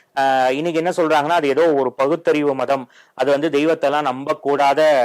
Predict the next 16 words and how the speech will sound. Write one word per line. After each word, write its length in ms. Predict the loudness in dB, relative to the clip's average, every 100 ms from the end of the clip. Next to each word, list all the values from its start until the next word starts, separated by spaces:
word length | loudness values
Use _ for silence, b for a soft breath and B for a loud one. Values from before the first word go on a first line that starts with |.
| -2 b b -2
ஆஹ், 220 | 0 0
கான்செப்ட் 420 | -2 -2 -4 -4
அப்படிங்கிற 300 | -2 -2 -2
மாதிரிலாம் 320 | -2 -2 -2
சொல்றாங்க. 300 | -2 -4 -4
அப்படிலாம் 220 | -4 -4
எதுவுமே 340 | -2 -2 -4 -4
கிடையாது. 520 | -2 -2 -2 -4 -6 b b
பௌத்தத்திலும் 480 | 0 0 0 -2 0 2
இதே 260 | 2 2
மாதிரியான 460 | 2 0 0 0 -2
இந்து 220 | -4 -2
மதத்துல 300 | -2 -2 0
என்னென்ன 320 | 0 -2 -4
நம்பிக்கைகள் 520 | -4 -6 -6 -4 -4 -4
இருக்கோ 220 | -2